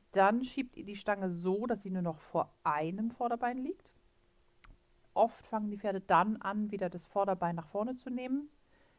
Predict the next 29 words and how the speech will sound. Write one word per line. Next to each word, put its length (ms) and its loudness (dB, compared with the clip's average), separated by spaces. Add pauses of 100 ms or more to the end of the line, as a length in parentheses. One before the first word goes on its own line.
(200)
Ihr 200 2
müsst 260 2
euch 120 -2
natürlich 360 -4
so 80 -4
verhalten, 680 2
als 240 -2
wäre 240 0
die 80 -6
Stange 380 -2
immer 220 -2
noch 180 -8
da. 360 0 (1040)
Ähm, 540 4 (480)
und 440 -2 (120)
wenn 160 -2
die 100 -6
Pferde 260 0
das 220 4
dann 140 0
ordentlich 280 0
machen, 160 -4
dann 120 -4
schiebt 240 -12
ihr 60 -14
die 100 -20
Stange 260 -2
so 160 -2
zur 140 -12